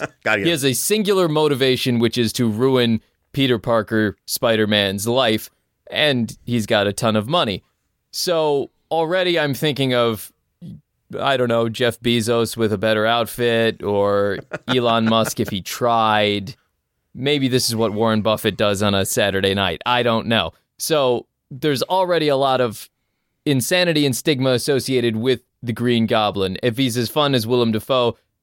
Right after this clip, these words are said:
Speaker 2: there's a lot there. But there's so much information to unpack there with him where, unlocked by the serum, he's already, he's already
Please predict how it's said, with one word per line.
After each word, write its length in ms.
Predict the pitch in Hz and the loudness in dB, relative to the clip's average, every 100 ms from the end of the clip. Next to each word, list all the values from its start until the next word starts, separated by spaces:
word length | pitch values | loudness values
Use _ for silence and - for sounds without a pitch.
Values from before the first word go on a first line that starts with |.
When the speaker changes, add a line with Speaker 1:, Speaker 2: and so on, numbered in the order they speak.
| _ _ _ | _ _ _
Speaker 2:
there's 220 | 143 143 | -2 0
a 60 | 135 | 2
lot 300 | 127 127 - | 2 0 0
there. 260 | 165 156 - - | 0 0 -2 -2
But 280 | 151 - 165 | -2 -2 -2
there's 380 | 175 175 170 | 0 2 0
so 240 | - - 185 | -2 -2 0
much 180 | 185 185 | 0 0
information 500 | 175 175 165 165 160 | -2 0 0 0 0
to 100 | 165 | 0
unpack 500 | 156 139 165 185 - | -2 0 0 0 0
there 200 | 131 120 | 0 2
with 180 | 117 123 | 2 2
him 240 | 120 117 | 0 2
where, 420 | 117 117 117 113 - | 2 2 2 0 0
unlocked 500 | 127 135 139 131 113 | 0 2 0 -2 -2
by 240 | 120 135 | 0 2
the 80 | 131 | 0
serum, 580 | 123 156 156 127 120 117 - _ _ - | -2 0 2 2 0 -4 -10 _ _ -4
he's 160 | 139 | 0
already, 480 | 160 160 165 160 151 - | 2 2 2 0 -2 -6
he's 240 | - 131 131 | -4 0 2
already 580 | 190 175 160 135 127 | 2 2 2 2 0